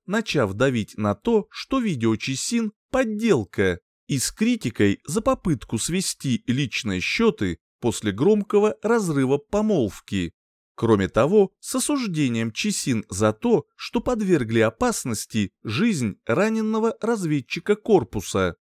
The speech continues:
Даже вбросили провокационное предположение о том, что патриарх Ауэр захотел от меня избавиться, поскольку бойцы дома,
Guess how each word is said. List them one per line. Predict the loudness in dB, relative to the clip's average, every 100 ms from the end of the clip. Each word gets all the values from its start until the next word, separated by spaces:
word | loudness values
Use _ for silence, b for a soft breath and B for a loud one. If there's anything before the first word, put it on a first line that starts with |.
| _ -4
Даже | 2 2 2
вбросили | 0 2 2 2 0 0
провокационное | 0 0 0 -2 -2 2 2 2 0
предположение | 0 -2 -2 0 0 2 0 0 0 -2
о | -2 -2
том, | 2 2 2 -4 _
что | -12 -6
патриарх | -4 -2 2 4 2 0 -4
Ауэр | 0 2 4 2 2
захотел | -4 -4 -2 -2 -2 -2 -2 -2
от | -6 -2
меня | -2 0 0 -2
избавиться, | -4 -4 2 2 2 0 -2 0 0 -2 _ _ -2
поскольку | -2 0 2 2 4 0 0
бойцы | 2 2 2 0 0
дома, | 2 2 4 2 -2